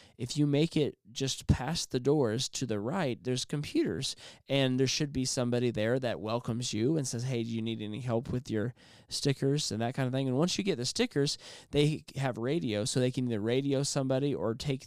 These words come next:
you up to the classroom yourself so that you can know where the classrooms are at.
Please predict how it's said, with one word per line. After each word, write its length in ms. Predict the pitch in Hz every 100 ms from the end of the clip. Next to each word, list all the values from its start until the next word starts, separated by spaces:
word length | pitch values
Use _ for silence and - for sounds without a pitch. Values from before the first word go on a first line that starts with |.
| -
you 220 | 113 127
up 180 | 113 98 _ -
to 100 | 131
the 100 | 110
classroom 500 | - 110 127 104 104
yourself 580 | 127 - 180 190 135 -
so 120 | 127
that 180 | 120 87
you 160 | 117
can 180 | - 110
know 160 | 110 104
where 220 | 107 104
the 100 | 104
classrooms 480 | - 107 - 107 120
are 80 | 104
at. 180 | 98